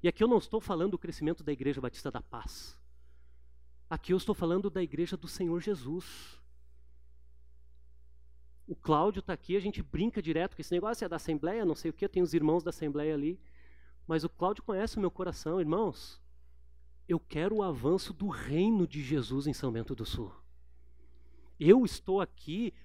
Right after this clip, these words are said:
pra pastorear uma igreja pra transformar São Bento do Sul. E a oração que eu tenho feito, compartilhei já com algumas pessoas, com a Dilson, acho que eu compartilhei, compartilhei com o Digão, cadê o Digão? Digão,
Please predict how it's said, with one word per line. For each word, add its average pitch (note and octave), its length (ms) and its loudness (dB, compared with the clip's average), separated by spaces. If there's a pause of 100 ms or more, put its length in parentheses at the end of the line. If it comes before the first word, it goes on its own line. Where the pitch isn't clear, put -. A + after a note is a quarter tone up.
pra F#3 100 4
pastorear G#3 600 2
uma A#3 140 4
igreja G3 500 0
pra - 160 -2
transformar G3+ 680 4
São A3 200 0
Bento A#3 240 2
do B3+ 80 -6
Sul. D4 360 0 (1700)
E E3+ 80 4
a F#3+ 60 8
oração A#3+ 480 6
que - 80 -8
eu B3 80 2
tenho A#3+ 220 -2
feito, A#3 480 -2
compartilhei G3+ 600 -2
já G#3+ 140 0
com - 100 -10
algumas G#3+ 380 2
pessoas, G#3+ 560 2
com - 80 -6
a D#3 60 -2
Dilson, F#3 340 -4
acho G3+ 120 -2
que G#3 60 -4
eu F#3 40 -4
compartilhei, F3+ 680 0 (300)
compartilhei F3 500 2
com - 120 -8
o - 40 -4
Digão, F3 520 4
cadê F3+ 220 -2
o F#3+ 40 2
Digão? F#3+ 380 0 (1000)
Digão, F3+ 680 6